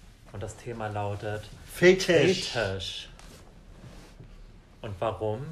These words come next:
Speaker 1: wollen wir darüber reden? Also ich wollte es nicht unbedingt, Manni wollte gerne, aber ich mach mit.
Speaker 2: Ja, du wolltest über Daddys reden und Ehrenfetische. Und da dachte ich mir, können wir das füllen, eine halbe Stunde lang?
Speaker 1: Verbinden.
Speaker 2: Verbinden. <laughs>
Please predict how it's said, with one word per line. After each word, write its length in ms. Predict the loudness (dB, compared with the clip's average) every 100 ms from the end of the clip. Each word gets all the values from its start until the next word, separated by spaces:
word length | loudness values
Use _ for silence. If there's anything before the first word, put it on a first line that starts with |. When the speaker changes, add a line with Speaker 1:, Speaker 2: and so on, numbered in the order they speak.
| -8
Speaker 1:
wollen 240 | -4 -4 -4
wir 80 |
darüber 440 | -8 -8 -6 -6 -6
reden? 520 | -8 -8 -10 -14 -16 -20 -20 -20 -20 -20 -10
Also 200 | -10 -8
ich 180 | -10 -4
wollte 220 | -4 -6
es 80 | -10
nicht 180 | -12 -10
unbedingt, 480 | -10 -8 -8 -10
Manni 260 | -10 -8 -8
wollte 280 | -6 -6 -8
gerne, 380 | -10 -8 -10 -12 -14
aber 160 | -10 -10
ich 100 | -8
mach 160 | -10 -10
mit. 260 | -12 -14 -18 -20 -20 -20 -20 -12
Speaker 2:
Ja, 80 | -10
du 80 | -4
wolltest 240 | -4 -4
über 180 | -6 -6
Daddys 400 | -6 -6 -8 -8
reden 300 | -8 -8 -10
und 240 | -12 -12 -14 -12
Ehrenfetische. 800 | -10 -8 -10 -10 -10 -10 -10 -10 -10
Und 160 | -8
da 100 | -8
dachte 100 | -8
ich 80 | -8
mir, 240 | -8 -8 -12 -20 -16
können 180 | -10 -6
wir 80 | -4
das 140 | -6
füllen, 380 | -6 -6 -4 -6
eine 160 | -4
halbe 200 | -4 -4
Stunde 320 | -6 -8 -6 -6
lang? 320 | -8 -10 -14 -20 -18
Speaker 1:
Verbinden. 720 | -10 -8 -6 -8 -10 -12 -12 -14 -18 -12
Speaker 2:
Verbinden. 500 | -6 -6 -6 -10 -12 -12 -16 -20 -20
<laughs> 100 | -6